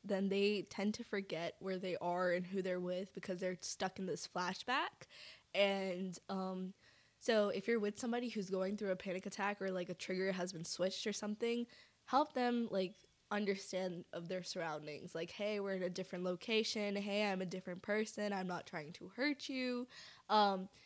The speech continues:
another thing is encourage them to take deep and slow breaths. So during a P T S D, um, panic attack response,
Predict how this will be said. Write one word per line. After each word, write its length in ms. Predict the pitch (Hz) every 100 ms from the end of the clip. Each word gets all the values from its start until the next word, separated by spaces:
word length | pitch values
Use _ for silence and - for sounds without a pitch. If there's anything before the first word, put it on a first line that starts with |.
| - -
another 280 | 233 240 240
thing 360 | 226 233 226
is 340 | 220 196 190 190
encourage 460 | 202 - 214 247
them 140 | 240 226
to 80 |
take 320 | 220 208 190 170
deep 280 | 185 190
and 140 | 202 180
slow 280 | - 175 170
breaths. 420 | 180 165 - -
So 380 | - 190 180 180 - - - -
during 200 | 240 269
a 60 | 269
P 220 | - 220
T 180 | - 196
S 160 | 190
D, 400 | - 190 175 170 -
um, 380 | 180 175 170 185
panic 340 | - 196 185 175
attack 360 | 175 165 170
response, 640 | 185 - - 175 156 -